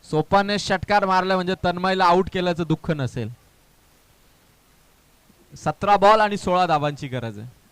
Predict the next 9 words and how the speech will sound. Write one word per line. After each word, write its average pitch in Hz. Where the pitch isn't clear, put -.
विकेट 139
पाहिजेत, 156
डॉट 160
बॉल 165
पाहिजेत. 160
सतरा 151
बॉल 151
सोळाची 135
गरज. 117